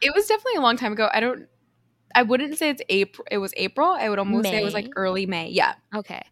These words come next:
Speaker 1: But close
Speaker 2: I
Speaker 1: enough.
Speaker 2: can't remember. It feels like I've been planning it for a year,
Speaker 1: <laughs>
Speaker 2: but <laughs> we finally went. So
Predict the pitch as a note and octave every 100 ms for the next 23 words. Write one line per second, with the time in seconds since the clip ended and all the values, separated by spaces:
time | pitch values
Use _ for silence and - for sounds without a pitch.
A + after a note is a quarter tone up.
0 | _ F#3 - - A3 A3+ C#4 D4+ E4+ C4
1 | A#3 G3 F3 C4 - B3+ C4 C#4+ C4+ A#3+
2 | A3 F3+ F#3 G3 - G3 F#3+ F3 F3 D#3+
3 | F#3+ - G3+ - C#4+ A#3 G3+ - - A#4
4 | - D4 A#3 B3+ - A#3+ B3 C4+ C#4 D4
5 | A#3+ G3+ A3 A3 B3 - - - - -
6 | - - C4+ A#3+ A3 A3